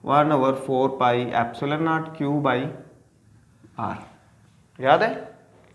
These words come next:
वन over four pi epsilon naught Q by R, topic में पढ़ा था। ये formula potential का, लेकिन वो ये कह रहा है कि जो potential V one है वही वी टू है, वही V है।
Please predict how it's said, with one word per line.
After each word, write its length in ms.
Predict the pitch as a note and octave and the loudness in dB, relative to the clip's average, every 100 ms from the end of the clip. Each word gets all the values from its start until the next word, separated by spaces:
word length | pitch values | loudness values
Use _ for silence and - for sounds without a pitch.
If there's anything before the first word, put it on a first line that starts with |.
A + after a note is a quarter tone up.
| _ _ _ _ _ _ _ _ - C3 | _ _ _ _ _ _ _ _ -18 0
वन 160 | C#3 | 4
over 140 | C#3+ C#3+ | 4 4
four 220 | C#3 C#3+ | 2 0
pi 280 | C#3+ C#3 C#3+ | 2 2 0
epsilon 500 | - B2+ - C#3 C3+ | -6 -6 -2 -2 0
naught 220 | C3 C3 | 0 0
Q 140 | C#3+ C3 | 0 4
by 120 | C3+ | 4
R, 280 | C3 B2 B2 - - - - | 4 0 -2 -8 -16 -20 -2
topic 280 | C3+ C3 C3 | -2 0 0
में 160 | C#3 | 0
पढ़ा 200 | C3 C3 | 2 0
था। 340 | B2+ - - - - _ _ - - - - - _ - | 0 -6 -12 -20 -20 _ _ -20 -20 -20 -20 -20 _ -8
ये 260 | F#3+ F#3 G#3+ | 0 8 8
formula 480 | G#3 F#3 F3+ F3 F3+ | 12 10 10 4 4
potential 420 | D3 C#3+ B2+ A#2+ | 4 0 -2 -4
का, 100 | A#2 | -4
लेकिन 420 | B2+ G3 G3+ F3+ | 2 2 4 0
वो 120 | E3+ | 2
ये 180 | F3+ G#3+ | 4 4
कह 180 | G#3+ F3 | 10 10
रहा 120 | D#3+ | 10
है 40 | F3 | 6
कि 80 | |
जो 300 | D#3+ D#3+ F#3 | 4 6 6
potential 520 | G#3 F#3+ F3+ E3 F#3 E3 | 4 4 2 2 2 2
V 300 | C#3 D#3 D3+ | 4 4 4
one 300 | C#3 D3+ D#3 | 4 4 2
है 400 | C3 G#2+ G#2 - - - - - - | 0 -4 -6 -12 -20 -20 -20 -18 -2
वही 640 | C#3 D#3 F#3+ F#3+ F3 - | 2 6 6 4 -2 -6
वी 240 | B2 C#3 D3 | 0 2 2
टू 280 | C#3+ C#3+ | 0 0
है, 340 | D#3 D3+ D#3 C#3+ | 4 2 0 -2
वही 460 | C3 C#3 D3+ E3 - | 2 4 4 0 -6
V 340 | B2 A#2+ A2 A2 | -6 -2 -2 -2
है। 140 | G#2+ | -10